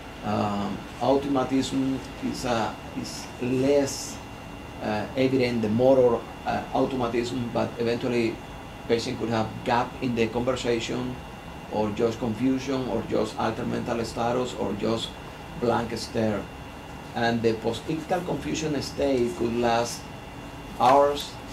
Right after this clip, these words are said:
days, or even weeks. So sometimes we will, we will be consulted because the patient is confused or with altered mental status.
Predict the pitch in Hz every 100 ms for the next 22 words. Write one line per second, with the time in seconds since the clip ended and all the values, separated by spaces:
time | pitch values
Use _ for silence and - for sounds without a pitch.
0 | - 131 135 139 - - 117 131 135 131
1 | 110 104 139 143 - - - - - -
2 | - - - - - - - - - -
3 | - - - - - - - - - -
4 | - - - 120 113 - - - 139 139
5 | 139 139 147 - - 123 135 139 127 -
6 | - 127 127 131 131 - 131 127 120 -
7 | 127 120 120 - 117 110 - 110 117 123
8 | 120 117 - 113 107 147 156 156 156 156
9 | - 107 107 110 110 - - - - 113
10 | 113 113 110 110 107 104 - 127 120 -